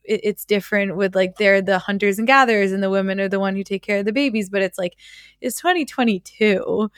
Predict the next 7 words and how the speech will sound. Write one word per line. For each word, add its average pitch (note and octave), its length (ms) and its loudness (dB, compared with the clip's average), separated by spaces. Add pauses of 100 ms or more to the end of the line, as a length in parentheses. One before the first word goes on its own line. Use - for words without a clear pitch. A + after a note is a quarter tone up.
(280)
We're C4 140 6
not C4 240 4
that A#3 240 4
much G#3+ 240 -2
like G#3 200 2
that G3 200 4
anymore. F#3 840 0